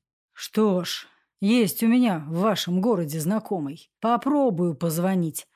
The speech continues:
Наташа, а ты согласна с деятельностью своего сына?»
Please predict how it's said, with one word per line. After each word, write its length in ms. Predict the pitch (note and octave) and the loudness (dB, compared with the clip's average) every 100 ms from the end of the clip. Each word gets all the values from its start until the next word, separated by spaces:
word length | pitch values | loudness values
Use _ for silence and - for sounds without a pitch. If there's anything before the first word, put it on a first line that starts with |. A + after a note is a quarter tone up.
| - | 0
Наташа, 800 | G#3+ A3+ C4 B3+ - B3 D#3 - _ | 2 2 2 2 0 -2 -4 -10 _
а 180 | G3+ G#3 | 0 0
ты 220 | G#3 B3 | 0 0
согласна 800 | G3 A#3 A3+ B3 D4+ - G#3+ F#3+ | 0 0 2 2 2 2 0 0
с 60 | D3+ | 0
деятельностью 880 | G#3+ A3 F3+ F#3 F3 F3 - G3 F3+ | 0 0 0 0 0 0 -2 -2 -2
своего 440 | - G3 G#3 G#3 | -2 -2 0 0
сына?» 640 | - A#3+ A3+ F3 E3 E3 | -2 -2 0 0 -2 -8